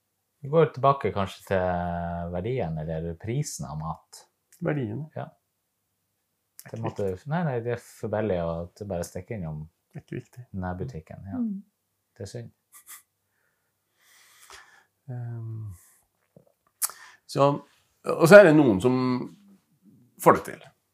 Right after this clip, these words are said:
Speaker 1: Ja da.
Speaker 2: Det er direkte salg.
Speaker 1: Ja.
Speaker 2: Vi har noen gårder som kjører stunt på høsten, hvor folk kan komme og høste selv, ikke sant? At
Speaker 1: Ja.
Speaker 2: de går ut og lager liksom en sånn happening.
Speaker 1: For det synes jeg jo er,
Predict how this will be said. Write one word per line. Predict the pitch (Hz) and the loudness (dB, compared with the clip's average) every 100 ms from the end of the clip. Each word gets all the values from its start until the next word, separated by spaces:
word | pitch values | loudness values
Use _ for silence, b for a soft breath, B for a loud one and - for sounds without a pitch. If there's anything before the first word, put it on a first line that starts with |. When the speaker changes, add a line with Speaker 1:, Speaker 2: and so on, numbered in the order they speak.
| _ _ _ - | _ _ _ -2
Speaker 1:
Ja | 151 | 2
da. | 214 | 2
Speaker 2:
Det | 123 127 | 4 4
er | |
direkte | 110 82 - | 4 2 -4
salg. | - 50 - - | -10 -10 -10 -4
Speaker 1:
Ja. | 151 - - - _ | -4 -4 -10 -20 _
Speaker 2:
Vi | 120 | -2
har | 120 | 0
noen | 131 113 117 | 2 2 4
gårder | 120 101 95 | 6 6 4
som | 107 107 107 107 | 2 2 2 0
kjører | 110 101 90 | 2 0 0
stunt | 90 92 87 87 - | -4 -2 -2 -4 -4
på | 98 | -2
høsten, | 92 - - 92 92 | -2 -6 -10 -8 -4
hvor | 90 90 87 | -2 -2 -4
folk | 95 92 | -8 -8
kan | 90 | -8
komme | - 90 85 | -6 -4 0
og | 87 90 90 | 2 2 2
høste | 92 - - | -2 -8 -10
selv, | 85 82 85 82 87 | -6 -2 -2 -2 -4
ikke | 90 85 | -8 -6
sant? | 87 90 - - | -4 -4 -8 -8
At | - | -4
Speaker 1:
Ja. | 147 | -2
Speaker 2:
de | 98 95 90 _ _ _ _ - | -4 -8 -10 _ _ _ _ -12
går | - - 87 | -6 -6 -6
ut | - | -10
og | 76 76 76 73 82 _ _ - _ _ _ - | -10 -8 -8 -12 -18 _ _ -20 _ _ _ -6
lager | 107 104 85 | 2 2 2
liksom | 85 | -4
en | 85 | -4
sånn | 85 80 | -4 -4
happening. | - 82 - 69 90 90 _ _ _ _ _ _ b b b | -6 -10 -8 -6 -6 -6 _ _ _ _ _ _ b b b
Speaker 1:
For | 143 | -2
det | 190 | 0
synes | 214 208 | 2 4
jeg | 151 107 | 6 8
jo | 101 | 8
er, | 98 98 92 90 | 8 6 4 2